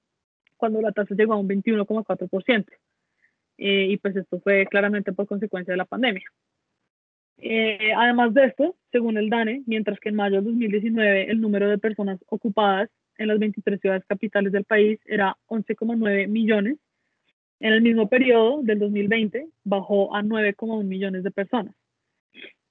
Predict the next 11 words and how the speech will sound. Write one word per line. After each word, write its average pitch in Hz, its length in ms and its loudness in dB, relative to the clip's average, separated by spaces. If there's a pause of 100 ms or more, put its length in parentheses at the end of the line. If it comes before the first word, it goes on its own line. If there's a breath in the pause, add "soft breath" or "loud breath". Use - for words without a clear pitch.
(220)
<clears throat> 277 560 4 (840)
Eh, 214 800 2
bueno, 208 220 0
pues, 185 160 -6
también 202 320 -4
siguiendo 226 320 2
con 254 180 0
esto, 240 380 0
sobre 220 180 4
este 208 220 -4
punto, 262 420 4